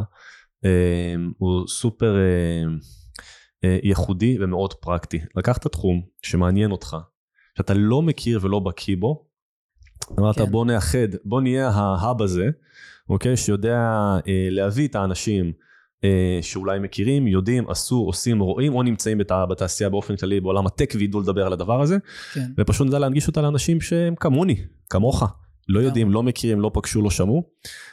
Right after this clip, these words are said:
Speaker 1: אה, וזה דבר מדהים, אז, אה, שאפו. אה,
Speaker 2: תודה רבה.
Speaker 1: השאלה היא,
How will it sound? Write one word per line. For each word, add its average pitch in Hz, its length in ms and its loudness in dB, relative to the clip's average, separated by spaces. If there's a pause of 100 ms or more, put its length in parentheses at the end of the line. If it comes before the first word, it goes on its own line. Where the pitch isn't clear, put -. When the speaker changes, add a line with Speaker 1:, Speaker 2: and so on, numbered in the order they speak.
(220)
Speaker 1:
אה, 95 40 6 (960)
וזה 92 180 4
דבר 113 160 2
מדהים, 110 400 2
אז, 85 200 -4
אה, 87 140 2
שאפו. - 480 -2 (460)
אה, 95 40 4 (800)
Speaker 2:
תודה 131 180 -8
רבה. 131 180 -2
Speaker 1:
השאלה 120 380 0
היא, 165 280 0